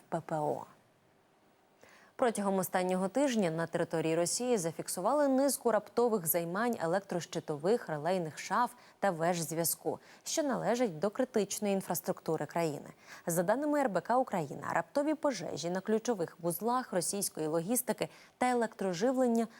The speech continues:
трапилися практично по всій території країни-агресорки. Лише за останній тиждень об'єкти горіли в Москві, Іркутській області, Вологді, Стерлітамаку, Калачинську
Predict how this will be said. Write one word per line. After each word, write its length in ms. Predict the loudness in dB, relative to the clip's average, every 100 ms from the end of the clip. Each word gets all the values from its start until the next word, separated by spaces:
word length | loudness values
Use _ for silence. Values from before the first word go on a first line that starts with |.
| -8
трапилися 540 | -2 0 2 2 0 -2
практично 540 | -2 0 -2 -2 -6
по 120 | -2
всій 300 | -2 0 -2
території 560 | -2 -2 0 0 2 -2
країни-агресорки. 1000 | 0 -2 0 -2 -2 -2 -2 -2 -6 -12 -14 -16 -20 -2
Лише 320 | 0 4 4
за 120 | 4
останній 420 | 2 2 0 2 2
тиждень 560 | 2 2 2 -4 -6
об'єкти 400 | -4 -2 -2 -4
горіли 440 | -6 -2 -2 -2 -4
в 120 | -2
Москві, 560 | 0 0 0 2 2 0 -12 -2
Іркутській 540 | 0 2 0 -2 2 2
області, 580 | 2 2 0 0 0
Вологді, 720 | 0 2 4 4 0 0 -2 -2 -18 -10
Стерлітамаку, 1080 | -2 0 4 2 2 0 2 2 2 0 0 -4 -20 _
Калачинську 960 | -2 2 2 2 -2 -2 -4 0 0